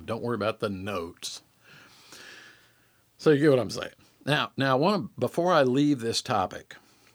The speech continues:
of tab versus standard notation, I will just give you my philosophy. If you know one, learn the other. If you don't know either, learn one and then learn the other. Get at least familiar with it,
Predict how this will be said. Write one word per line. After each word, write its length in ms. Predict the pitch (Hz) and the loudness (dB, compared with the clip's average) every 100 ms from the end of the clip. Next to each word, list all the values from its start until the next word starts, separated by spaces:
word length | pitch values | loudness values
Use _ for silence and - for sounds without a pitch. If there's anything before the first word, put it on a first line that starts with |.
| _ _ _ _ - - | _ _ _ _ -18 -6
of 260 | 110 - - | -6 -6 -8
tab 360 | 120 120 117 | -4 -2 -4
versus 320 | 104 95 - 98 | -4 -8 -8 -10
standard 360 | 107 107 104 | -8 -6 -4
notation, 520 | 104 95 101 95 - 87 | -6 -6 -6 -6 -10 -8
I 140 | 104 | -8
will 120 | 95 87 | -8 -10
just 300 | 92 - - | -12 -10 -8
give 220 | 113 110 | -6 -6
you 220 | 107 98 - - | -6 -6 -10 -12
my 280 | 98 95 98 | -8 -6 -6
philosophy. 680 | 90 87 80 - - - _ _ _ _ _ _ _ _ _ | -6 -6 -6 -10 -20 -20 _ _ _ _ _ _ _ _ _
If 180 | 104 - | -20 -16
you 80 | 78 | -14
know 300 | 85 104 110 | -6 -2 -2
one, 540 | 101 120 131 135 131 - | -2 0 0 -2 -6 -12
learn 380 | 107 104 107 107 | -10 -6 -6 -4
the 160 | 104 101 | -4 -4
other. 400 | 90 92 - - _ _ _ _ _ _ _ _ _ _ _ _ _ _ _ _ _ | -6 -8 -14 -20 _ _ _ _ _ _ _ _ _ _ _ _ _ _ _ _ _
If 140 | 104 | -10
you 80 | 120 | -6
don't 260 | 120 123 110 | -4 -6 -6
know 200 | 113 - | -8 -8
either, 440 | 104 107 139 170 - | -8 -8 -6 -10 -12
learn 400 | 95 101 139 156 | -8 -4 -2 -2
one 440 | 120 101 101 127 - | -2 -4 -4 -8 -10
and 180 | - 143 | -6 -2
then 240 | 202 233 131 | 0 2 0
learn 280 | 113 98 | -2 -4
the 120 | 95 95 | -6 -8
other. 300 | 85 - - - - - _ | -10 -12 -18 -20 -20 -20 _
Get 220 | - 208 - | -2 -2 -2
at 200 | 131 - | -8 -6
least 320 | 113 95 - | -8 -8 -10
familiar 400 | 85 82 76 - | -12 -10 -12 -14
with 280 | - - | -16 -18
it, 60 | - | -20